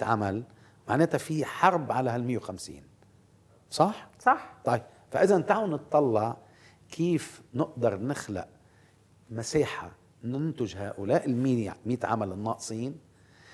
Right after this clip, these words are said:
Speaker 1: ونخدم المواهب كلها من تأليف لإخراج لممثلين، لا بيشتغلوا خلف الكاميرا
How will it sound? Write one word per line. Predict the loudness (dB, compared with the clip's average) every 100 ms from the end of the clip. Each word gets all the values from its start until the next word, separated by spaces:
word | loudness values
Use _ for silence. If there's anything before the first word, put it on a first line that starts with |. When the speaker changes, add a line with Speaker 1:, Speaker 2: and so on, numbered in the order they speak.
| -20 -20 -12
Speaker 1:
ونخدم | -4 -2 -2 -2 -2
المواهب | -2 -2 2 4 4 0
كلها | -6 -2 0 0 -4 -12 -20 -8
من | -6 -2
تأليف | 0 -2 -2 -4 -4 -6 -8
لإخراج | -12 -8 -4 -2 -2
لممثلين، | -6 -8 -10 -10 -8 -6
لا | 0 2 2 -2 -18 -20 -12
بيشتغلوا | -6 -2 0 0
خلف | -2 -4 -4
الكاميرا | -4 -2 -2 -4